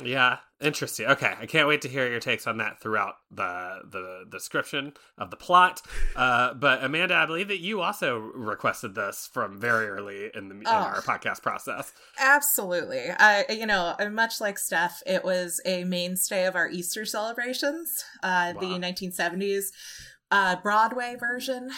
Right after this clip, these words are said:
Speaker 2: of the, uh, soundtrack, and it was a movie we watched every Easter. <laughs> So
Speaker 1: Wow.
Speaker 2: it
Speaker 1: Right.
Speaker 2: was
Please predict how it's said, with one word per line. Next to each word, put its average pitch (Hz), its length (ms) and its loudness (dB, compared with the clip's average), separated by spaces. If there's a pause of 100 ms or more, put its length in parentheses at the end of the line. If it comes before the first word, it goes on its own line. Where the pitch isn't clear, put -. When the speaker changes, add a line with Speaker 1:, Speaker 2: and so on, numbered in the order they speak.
(160)
Speaker 2:
of 226 260 2
the, 240 420 -14
uh, 220 280 0
soundtrack, 240 640 0 (340)
and 190 480 0
it - 40 -2
was 196 140 -2
a 196 60 -4
movie 226 220 -6
we 220 100 -14
watched 220 340 0
every 185 300 -6
Easter. - 320 -10 (360)
<laughs> 226 180 -6
So - 220 -4
Speaker 1:
Wow. - 300 0
Speaker 2:
it 269 680 0 (100)
Speaker 1:
Right. 285 300 6
Speaker 2:
was - 260 2